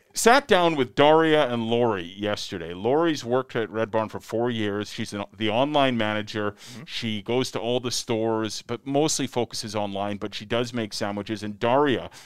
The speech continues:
Speaker 1: Daria has been working at the Van Almen location since grade nine. She started in the sandwich bar.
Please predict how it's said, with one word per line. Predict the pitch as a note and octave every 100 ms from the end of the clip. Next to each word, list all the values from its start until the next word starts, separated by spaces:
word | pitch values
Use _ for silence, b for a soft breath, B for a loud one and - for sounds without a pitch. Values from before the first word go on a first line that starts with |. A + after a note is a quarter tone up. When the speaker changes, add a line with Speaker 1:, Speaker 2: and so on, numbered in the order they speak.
| B
Speaker 1:
Daria | C3 D3+ F3
has | D3
been | B2+ A2+
working | A#2+ C3 C3+ A#2 G#2+ b b
at | A2 -
the | G#2
Van | A2+ A2
Almen | A#2 D#3 E3 B2+
location | G#2+ - G2+ F#2 G2+
since | - A2+ -
grade | - A2+ A2 G2
nine. | G2+ A#2+ D3+ A#2 E2+ F#2 B B B
She | - A2
started | - D3+ F3 E3
in | C#3
the |
sandwich | A2 A#2 G#2+ A2 G#2
bar. | G#2+ G2+